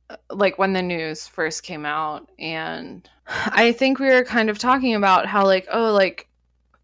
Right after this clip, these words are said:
lockdown, I mean, it's unfortunate that it's happening, but it's actually a really good time to, like, rest and recover 'cause you're not, like, missing out, really.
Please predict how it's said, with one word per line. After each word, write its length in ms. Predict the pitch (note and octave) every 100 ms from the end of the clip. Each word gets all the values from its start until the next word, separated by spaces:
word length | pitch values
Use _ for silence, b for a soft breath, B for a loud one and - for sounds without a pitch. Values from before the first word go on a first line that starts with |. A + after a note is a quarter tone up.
| -
lockdown, 1040 | - G3 F#3 G3 - G3 F3 E3+ E3+ G3+ G#3 _ -
I 60 | G#3
mean, 160 | G#3
it's 140 | F#3+ G3
unfortunate 720 | F#3+ F#3+ F#3+ F3+ E3+ D#3+ D3
that 140 | D#3+
it's 140 | C#3+ -
happening, 540 | G3 F#3+ D#3+ D3+ D3+
but 120 | -
it's 140 | E3 E3
actually 340 | D#3+ - F3
a 60 | D#3
really 240 | D#3+ D#3
good 160 | - -
time 320 | D#3 C#3+ F3
to, 120 | F#3+
like, 200 | D#3 D3+
rest 300 | D#3 D#3 -
and 80 | D#3+
recover 520 | D3 - E3 - - -
'cause 140 | G3
you're 100 | F3+
not, 340 | D#3+ D3+ C#3+ - _ _ _ _
like, 240 | F3+ E3 -
missing 380 | E3+ E3 D#3
out, 300 | D3 C#3+ -
really. 420 | - - - -